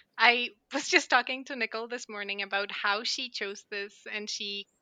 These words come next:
said, "I like this minimalist look." And, y-, you know, it has a beautiful design when you go see the space. <clears throat>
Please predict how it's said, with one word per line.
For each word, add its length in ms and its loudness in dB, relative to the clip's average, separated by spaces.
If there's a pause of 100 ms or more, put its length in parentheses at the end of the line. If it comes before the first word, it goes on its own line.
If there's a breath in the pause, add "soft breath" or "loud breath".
(160)
said, 320 0
"I 240 2
like 240 -2
this 200 -8
minimalist 680 -10
look." 280 -4 (460 loud breath)
And, 320 0 (280)
y-, 160 -20
you 180 -8
know, 80 -4
it 100 -4
has 160 -2
a 40 -2
beautiful 460 -2
design 440 2
when 120 -6
you 120 -2
go 180 -4
see 220 -4
the 100 -4
space. 500 -4 (640 loud breath)
<clears throat> 120 12